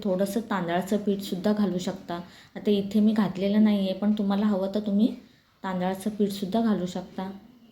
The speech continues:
हे बघा, इथे पीठ आपलं भिजून झालं आहे आणि एवढं घट्ट पीठ आपल्याला भिजवायचं आहे, म्हणजे पानांना चांगलं व्यवस्थित लागलं जाईल. आता हे पीठ आपल्याला ह्या पानांना लावून घ्यायचं आहे. आता पीठ लावताना आपल्याला पान पलटी करून घ्यायचं आहे,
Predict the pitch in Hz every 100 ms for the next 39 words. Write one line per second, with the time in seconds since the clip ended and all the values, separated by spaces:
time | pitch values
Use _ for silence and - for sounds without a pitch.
0 | _ _ _ _ _ - 170 175 175 175
1 | 202 202 196 196 190 196 185 190 185 202
2 | 202 170 165 - 185 208 196 175 190 202
3 | 208 - 190 196 190 185 180 180 226 -
4 | - - - 190 185 175 175 170 - 175
5 | 180 185 190 285 - - _ - 202 185
6 | 185 202 208 196 185 220 269 190 175 180
7 | - 208 208 175 165 175 180 180 180 -
8 | _ 185 202 185 202 202 214 220 196 202
9 | 190 190 240 247 240 208 175 165 170 185
10 | 254 208 170 175 180 170 - 160 156 -
11 | - - _ 208 202 202 202 202 185 190
12 | 196 190 190 190 190 214 190 180 202 196
13 | 165 - 185 185 180 185 180 165 - 165
14 | 165